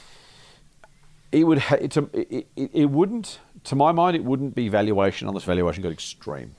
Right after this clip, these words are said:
Uh, I would be looking to reconsider my Amazon, uh, thesis if and when sequential, moderate length term,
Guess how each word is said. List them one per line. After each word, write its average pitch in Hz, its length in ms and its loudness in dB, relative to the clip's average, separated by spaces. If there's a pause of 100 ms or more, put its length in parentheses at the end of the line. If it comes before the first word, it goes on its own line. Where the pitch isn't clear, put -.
(760)
Uh, 98 220 4
I 113 120 4
would 113 200 2
be 104 240 0
looking 151 540 0
to 110 240 -2
reconsider 107 880 0
my 95 280 2
Amazon, 98 520 0 (380)
uh, 90 160 2
thesis 139 460 -2 (100)
if 127 180 -2
and 127 120 0
when 120 300 2 (320)
sequential, 175 760 -2 (640)
moderate 120 640 2
length 107 460 -4
term, 104 440 -2